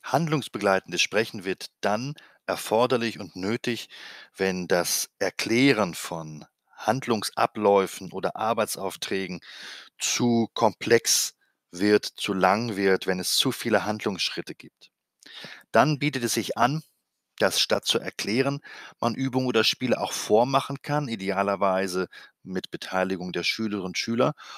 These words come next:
und dabei handlungsbegleitend spricht, also die einzelnen Handlungen sprachlich begleitet. Beispielsweise: „Ich nehme zuerst den Würfel, dann lege ich den Würfel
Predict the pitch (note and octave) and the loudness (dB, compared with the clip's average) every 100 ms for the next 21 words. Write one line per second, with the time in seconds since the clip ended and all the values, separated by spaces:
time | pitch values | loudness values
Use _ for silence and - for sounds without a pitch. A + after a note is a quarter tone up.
0 | - _ A#2 A#2+ - A#2 A2+ A2+ G#2 C3 | -20 _ 6 6 6 6 8 8 6 2
1 | C#3+ B2 A2+ - A2+ G#2+ G#2+ G2+ - G#2+ | 0 0 -2 -2 -2 4 4 4 0 0
2 | - - G#2+ A2 - - F2 E2 E2 F#2+ | -2 0 0 0 -4 -8 -8 -8 -8 -8
3 | G2+ G#2 F2+ - B2 B2 A2 G2+ - - | -8 -10 -8 -6 -4 -4 -2 -4 -6 -6
4 | F#2 F2+ F2+ - D#2 G#2 A#2 B2+ B2 - | -6 -6 -10 -14 2 4 6 4 -2 -4
5 | _ - _ - F#2+ F#2 - F2 E2+ E2 | _ -20 _ -4 -4 -6 -4 -2 0 -4
6 | - - - - G2 G2 G#2+ G#2+ G2+ - | -8 -14 -16 -12 -6 0 2 2 0 -2
7 | F#2+ G2 F#2+ - - _ - F#2 E2+ G2+ | 0 2 0 -2 -12 _ -4 -4 2 2
8 | A#2 B2 A#2+ - - - - F#2 F2 G#2+ | 4 2 0 -2 -18 -14 -6 -4 -2 -2
9 | G2+ F#2 F#2+ G2 F2+ F#2 G2 F#2+ F#2+ | 0 -4 -4 -6 -2 4 4 4 0